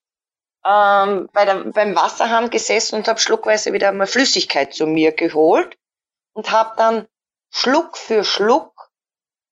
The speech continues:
wieder Energie aufgetankt, ja. Und, äh, ich hatte dann auch das Glück, eine gute Therapeutin kennenzulernen zusätzlich. Und die hat mir gelernt, ähm, dass, dass, dass die meiste Kraft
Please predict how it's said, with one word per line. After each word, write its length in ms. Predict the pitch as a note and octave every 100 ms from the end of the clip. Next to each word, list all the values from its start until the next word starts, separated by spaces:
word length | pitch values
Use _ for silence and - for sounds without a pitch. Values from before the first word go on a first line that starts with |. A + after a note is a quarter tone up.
| _ _ _ _ _ -
wieder 200 | G#3+ G#3
Energie 540 | G#3 G3 G#3+ D4 - -
aufgetankt, 800 | C#3+ - - C3+ - A#2 F#2+ - _
ja. 360 | A2 C#3+ C4 - _ _ - -
Und, 440 | - A#3+ A#3 A3+ A3 _ _ _ -
äh, 280 | F#3+ G#3 -
ich 120 | -
hatte 220 | G3 B3+
dann 180 | B3 A#3
auch 100 | A3
das 220 | A3 G#3+
Glück, 240 | - C#4+ -
eine 180 | A3+ A3
gute 480 | - C#4 - A#3+
Therapeutin 640 | A#3 G3+ F#3+ A#3 E3 G3+ G3
kennenzulernen 960 | G3 F#3 F#3+ G#3 G#3 F#3+ F3 F#3+ A#3+
zusätzlich. 800 | A#3+ G#3+ F#3 G3+ F#3+ - B3+ E4+ - _ _ - _ _ _
Und 180 | - G#3 -
die 240 | B3 E4+
hat 240 | C#4 C4+ A#3+
mir 180 | B3
gelernt, 640 | A#3+ G3+ F#3 A3 G#3+ A#2+ A#2 _ _ _ _ _ -
ähm, 400 | F#3 F#3 F#3 E3+ _ _ _ _ _ _ _ _ _ _ _ _ _ _ _
dass, 280 | G3+ G3 -
dass, 280 | G#3+ G3 -
dass 180 | F#3+ -
die 120 | G3+
meiste 500 | G#3 A3+ D#4+ - B3
Kraft 480 | - G#3 G#3+ -